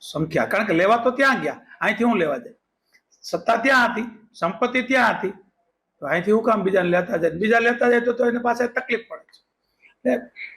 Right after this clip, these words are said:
જેટલા પણ નેતા ગયા છે ને, એ અહીંથી કઈ સંખ્યા લેતા નથી ગયા,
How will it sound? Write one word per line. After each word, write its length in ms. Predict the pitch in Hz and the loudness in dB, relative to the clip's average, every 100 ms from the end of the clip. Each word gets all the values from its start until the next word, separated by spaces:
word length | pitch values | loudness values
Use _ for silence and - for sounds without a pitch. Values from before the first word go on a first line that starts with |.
| - | -6
જેટલા 280 | - - 233 | -4 0 0
પણ 140 | 240 | 2
નેતા 300 | 220 226 247 | 2 2 0
ગયા 200 | 240 285 | 2 0
છે 80 | 285 | -2
ને, 220 | 220 220 - _ _ _ _ - | -6 -10 -16 _ _ _ _ -8
એ 180 | 113 | -6
અહીંથી 320 | 139 165 180 226 | -2 -4 -4 -4
કઈ 180 | 233 | -2
સંખ્યા 440 | 196 156 170 185 220 | 0 -2 -2 -2 0
લેતા 280 | 208 214 175 | 0 0 -4
નથી 240 | 139 110 | -6 -12
ગયા, 180 | - | -20